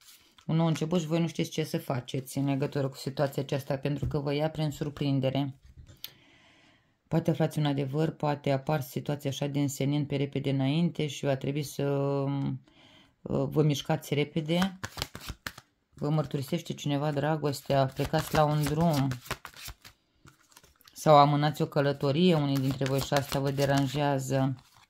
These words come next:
Dar nu, că se termină o perioadă de pauză, ceva se mișcă în viața voastră destul de repede și asta vă ia prin surprindere. Nu sunteți pregătiți pentru aceste evenimente și aceste începuturi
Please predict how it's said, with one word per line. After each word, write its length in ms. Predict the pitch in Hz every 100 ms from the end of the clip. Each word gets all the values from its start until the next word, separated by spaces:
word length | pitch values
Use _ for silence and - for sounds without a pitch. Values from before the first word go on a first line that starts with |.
| _ _ _ - - -
Dar 260 | 151 151
nu, 280 | 165 185 165
că 120 | 127
se 160 | 139 143
termină 400 | 139 151 175 180
o 40 |
perioadă 380 | 165 151 160 165
de 160 | 151 151
pauză, 760 | - 156 151 143 135 135 135 - - - - -
ceva 300 | - 156 185
se 160 | -
mișcă 540 | 160 165 160 - - 139
în 100 | 135
viața 260 | 131 135
voastră 320 | 135 135 131
destul 360 | 135 135 - 147
de 80 | 139
repede 420 | 143 151 139 139
și 120 | 131
asta 200 | 139 139
vă 100 | 139
ia 80 | 139
prin 160 | 139 135
surprindere. 500 | - - 151 139 135
Nu 80 |
sunteți 300 | 147 - 151
pregătiți 600 | - 143 139 135 147 139
pentru 240 | - 135 135
aceste 300 | 131 131 139
evenimente 480 | 135 139 139 135 127
și 120 | 135
aceste 340 | 131 143 -
începuturi 600 | 139 135 135 147 147 139